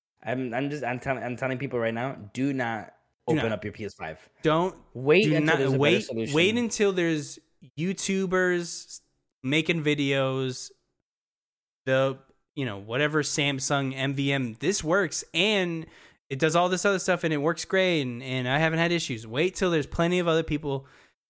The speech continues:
Speaker 2: especially if
Speaker 1: There's
Speaker 2: the
Speaker 1: gonna
Speaker 2: money's
Speaker 1: be a,
Speaker 2: tight.
Speaker 1: an external, i-, uh, eventually. Just,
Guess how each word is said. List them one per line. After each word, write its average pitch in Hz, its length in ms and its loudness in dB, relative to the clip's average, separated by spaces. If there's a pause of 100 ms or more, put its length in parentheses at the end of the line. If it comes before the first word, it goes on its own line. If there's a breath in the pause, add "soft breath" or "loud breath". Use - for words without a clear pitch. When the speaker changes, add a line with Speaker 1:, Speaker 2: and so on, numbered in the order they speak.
(200)
Speaker 2:
especially 185 520 2
if 156 40 8
Speaker 1:
There's 170 80 6
Speaker 2:
the - 60 0
Speaker 1:
gonna 214 100 8
Speaker 2:
money's 190 180 6
Speaker 1:
be 165 60 4
a, - 80 6
Speaker 2:
tight. 139 100 4
Speaker 1:
an 135 100 2
external, 120 680 0
i-, - 40 -6 (260)
uh, 98 440 -8
eventually. 95 800 -10
Just, 113 180 -10